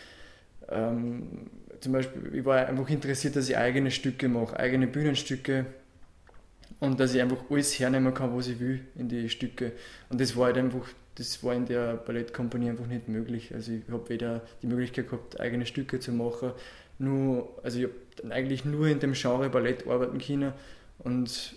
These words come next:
mich haben so viele andere Sachen auch interessiert. Mich hat damals auch schon Volkstanz interessiert, mich hat Breakdance interessiert, mich hat Musik interessiert und das war einfach damals nicht möglich. Deswegen bin ich dann in die,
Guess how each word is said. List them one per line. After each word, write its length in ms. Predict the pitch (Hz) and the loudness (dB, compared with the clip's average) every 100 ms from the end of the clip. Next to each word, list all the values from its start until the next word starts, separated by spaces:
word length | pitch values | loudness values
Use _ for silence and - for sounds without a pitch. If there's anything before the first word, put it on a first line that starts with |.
| - | -8
mich 160 | 147 127 | -2 2
haben 200 | 127 127 | 4 4
so 180 | 120 127 | 2 2
viele 160 | 139 | 4
andere 300 | 123 131 127 | 4 2 2
Sachen 340 | 127 127 139 120 | 0 -2 0 0
auch 100 | 120 | 2
interessiert. 460 | 123 123 120 127 | 0 -2 -4 -2
Mich 100 | 123 | 0
hat 160 | 123 - | 0 0
damals 280 | 123 127 120 | 0 0 0
auch 100 | 117 | 0
schon 160 | 127 131 - - - | 0 -2 -8 -20 -12
Volkstanz 480 | - 127 - 123 123 | -2 -2 0 -2 0
interessiert, 540 | 123 123 120 - 127 | -2 -2 -6 -4 -2
mich 160 | 127 120 | -2 0
hat 220 | 123 113 - - - - | -2 -2 -12 -20 -20 -4
Breakdance 540 | 113 123 127 127 123 | 2 2 2 -2 0
interessiert, 600 | 131 127 123 117 - 123 | 0 -2 -6 -6 -4 -2
mich 140 | 127 123 | 0 0
hat 380 | 120 117 - - | 0 -4 -10 -6
Musik 400 | 135 131 135 135 | -4 -4 -4 -2
interessiert 500 | 127 123 120 123 117 | -2 -2 -6 -6 -2
und 240 | 113 110 - - - - | -2 -4 -10 -20 -18 -10
das 180 | 120 - | -8 -2
war 140 | 113 | -2
einfach 220 | 113 117 - - - - - | -2 -6 -10 -16 -20 -18 -12
damals 260 | - 113 110 | -6 -4 -4
nicht 120 | 123 | -6
möglich. 280 | 113 117 113 | -4 -4 -4
Deswegen 300 | 120 - 117 | -4 -2 -2
bin 140 | 120 | -2
ich 80 | 120 | 0
dann 160 | 117 117 | 0 0
in 100 | 113 | -2
die, 200 | 113 | -2